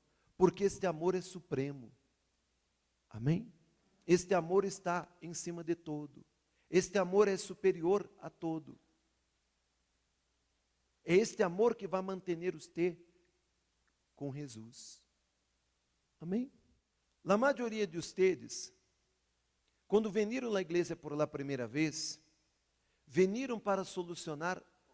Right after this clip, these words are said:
um problema ou problemas em sua vida. Sim ou não? Sim ou não? La maioria. Pode que não sejam todos, mas de, pero la maioria.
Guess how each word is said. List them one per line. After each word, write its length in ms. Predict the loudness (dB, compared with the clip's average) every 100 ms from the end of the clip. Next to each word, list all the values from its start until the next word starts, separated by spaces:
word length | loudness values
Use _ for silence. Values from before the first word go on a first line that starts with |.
| _
um 140 | -8 -6
problema 580 | -4 -4 -4 -6 -10 -18 _ _ _ _ _ _ _ _
ou 140 | 2 2
problemas 600 | 2 -2 0 -2 -2 -6
em 80 | -8
sua 200 | -8 -8
vida. 380 | -10 -12 -14 -20 _ _
Sim 240 | -2 4
ou 80 | 6
não? 260 | 4 0 -6 _ _ _ _ _
Sim 300 | -4 4 6
ou 100 | 8
não? 220 | 6 4 -4 -20 _ _ _ _ _ _ _ _ _ _ _ _ _ _ _ _ _ _ _ -8
La 120 | -4
maioria. 540 | -2 -2 -4 -6 -14 -20 _ _ _ _ _ _ -16
Pode 200 | -14 -6
que 140 | -4
não 100 | -2
sejam 240 | 0 -2
todos, 520 | 2 0 0 -6 -18 -14
mas 160 | -12 -12
de, 100 | -6
pero 220 | -4 -2
la 140 | -2
maioria. 540 | 0 2 2 0 -6